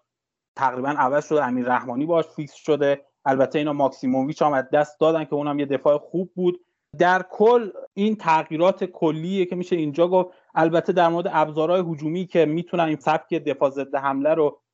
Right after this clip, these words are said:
اجرا کنن، می‌شه به لوزانو و حتی اینسینی هم اشاره کرد که سرعت نسبتاً خوبی دارن و قدرت دریبلینگ خیلی خوبی هم دارن و می‌تونن کمک کنن به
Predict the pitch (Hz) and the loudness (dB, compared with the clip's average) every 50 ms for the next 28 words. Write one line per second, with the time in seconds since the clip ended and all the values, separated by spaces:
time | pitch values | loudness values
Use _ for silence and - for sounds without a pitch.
0 | _ _ 156 143 135 123 143 139 131 - 151 143 147 165 170 170 165 165 160 - | _ _ 0 0 0 2 2 0 0 2 0 -2 0 0 -2 -2 -2 -4 -6 -10
1 | _ _ _ 127 147 160 156 - 175 156 156 147 139 135 127 127 123 120 123 _ | _ _ _ -2 0 0 2 2 2 4 4 6 6 6 6 6 4 2 -2 _
2 | - 135 143 143 139 131 147 143 143 139 151 165 175 180 175 156 147 135 131 131 | 0 2 4 4 4 2 0 -2 0 0 0 2 2 0 0 2 2 4 4 4
3 | 131 131 127 - _ _ _ - - 165 170 165 - 175 165 156 151 139 135 - | 4 2 0 -6 _ _ _ -4 0 0 0 0 -2 -4 -4 -4 -4 -6 -8 -6
4 | 151 139 139 143 151 165 165 156 135 - - 143 147 170 - 175 160 156 - 156 | -4 -2 -2 0 0 -2 -2 -4 -4 0 0 0 0 2 0 0 0 2 0 -2
5 | 151 - _ _ _ _ _ _ _ _ - 185 151 160 175 185 185 - 190 180 | -2 -2 _ _ _ _ _ _ _ _ -4 -4 -2 2 0 0 0 0 -2 -2
6 | 165 147 - - 143 - 156 147 - - - 196 196 208 190 190 180 175 170 170 | -4 -2 0 -2 0 0 -2 -4 -4 -6 -6 -6 -4 -2 2 2 4 4 4 2
7 | 160 151 139 151 139 139 170 180 175 160 156 147 143 139 151 180 196 196 160 139 | 0 -2 -4 -4 -2 2 2 0 2 0 -4 -4 -4 -4 -2 -2 -2 0 -2 -2
8 | - 139 123 127 123 - 127 120 127 123 123 123 123 123 123 123 123 123 123 123 | -2 -2 -4 -4 -4 -6 -4 -2 -2 -2 -2 -2 0 0 0 0 0 0 2 2
9 | 120 117 - _ _ _ _ _ - 139 151 170 165 - 180 175 160 - 165 151 | 2 0 0 _ _ _ _ _ -4 0 0 0 2 2 2 2 2 0 2 2
10 | 156 160 160 - - 143 131 127 120 117 117 117 117 113 113 104 | 2 2 2 0 -2 -2 -2 -2 -2 -2 -2 -4 -4 -4 -4 -8